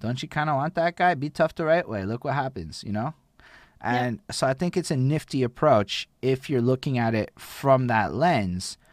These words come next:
Speaker 1: But superficially, I totally get why a lot of people would not fuck with this song.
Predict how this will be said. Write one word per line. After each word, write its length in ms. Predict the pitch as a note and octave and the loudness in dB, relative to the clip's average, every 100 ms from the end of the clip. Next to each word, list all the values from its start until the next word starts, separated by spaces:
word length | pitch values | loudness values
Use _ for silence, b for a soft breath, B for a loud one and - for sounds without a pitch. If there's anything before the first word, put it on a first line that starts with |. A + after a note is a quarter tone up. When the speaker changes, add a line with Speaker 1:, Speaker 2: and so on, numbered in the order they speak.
| b b - | b b -4
Speaker 1:
But 320 | A#2+ C3 - | 2 4 2
superficially, 960 | - E3+ E3 D3 D#3+ D#3 - C3 B2 - | 0 0 0 -2 -2 -2 -2 0 0 0
I 120 | A2+ | -4
totally 360 | - C3+ C3 A#2+ | -2 -2 0 0
get 220 | B2 A#2 | 0 0
why 140 | A#2 | 2
a 80 | A2 | 2
lot 180 | A#2 G#2+ | 2 0
of 60 | G2+ | 0
people 260 | A2+ G#2 | -4 -2
would 140 | G2 G2+ | -2 0
not 200 | G2 - | -2 -4
fuck 220 | F#2+ - | -6 -6
with 140 | F2 | -8
this 140 | E2 - | -8 -8
song. 200 | - | -10